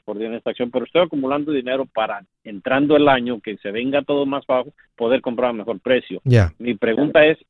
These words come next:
Speaker 1: si tú crees que es la manera incorrecta que yo lo estoy haciendo,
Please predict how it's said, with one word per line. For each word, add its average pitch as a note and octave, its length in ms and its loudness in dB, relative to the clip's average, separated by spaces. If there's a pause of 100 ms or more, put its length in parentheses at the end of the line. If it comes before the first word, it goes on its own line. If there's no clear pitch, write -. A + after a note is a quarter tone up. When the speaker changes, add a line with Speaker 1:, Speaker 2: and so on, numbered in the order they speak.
(140)
Speaker 1:
si A#2+ 100 -6
tú D3+ 220 -4
crees E3+ 260 0
que F3 120 0
es D3+ 60 -2
la D#3+ 140 0
manera B2+ 400 -2
incorrecta C3 680 -2
que G#2 160 -4
yo A2+ 100 0
lo D3+ 140 0
estoy D#3 260 -2
haciendo, D#3+ 640 -4